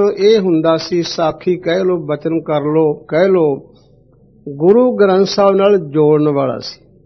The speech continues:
ਜੋੜਨ ਵਾਲਾ, ਤੋੜਨ ਵਾਲੀ ਤਾਂ ਗੱਲ ਹੀ ਨਹੀਂ ਸੀ ਨਾ ਉੱਥੇ, ਜੋੜਨ ਵਾਲੀ ਗੱਲ ਸੀ। ਕਹਿੰਦੇ ਕੀਰਤਨ ਹੋ ਰਿਹਾ ਸੀ,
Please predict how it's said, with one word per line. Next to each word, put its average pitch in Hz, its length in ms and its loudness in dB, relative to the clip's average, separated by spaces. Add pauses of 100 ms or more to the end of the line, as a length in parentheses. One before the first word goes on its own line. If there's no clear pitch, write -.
(1120)
ਜੋੜਨ 190 360 4
ਵਾਲਾ, 139 360 -6 (280)
ਤੋੜਨ 196 300 2
ਵਾਲੀ 202 220 4
ਤਾਂ 190 140 -2
ਗੱਲ 165 340 2
ਹੀ 185 60 4
ਨਹੀਂ 165 180 0
ਸੀ 139 100 -4
ਨਾ 185 60 0
ਉੱਥੇ, - 340 -4 (220)
ਜੋੜਨ 170 340 4
ਵਾਲੀ 143 300 0
ਗੱਲ 127 240 -14
ਸੀ। - 240 -18 (1500)
ਕਹਿੰਦੇ 214 220 4
ਕੀਰਤਨ 196 540 2
ਹੋ 196 220 6
ਰਿਹਾ 143 200 4
ਸੀ, 127 160 -6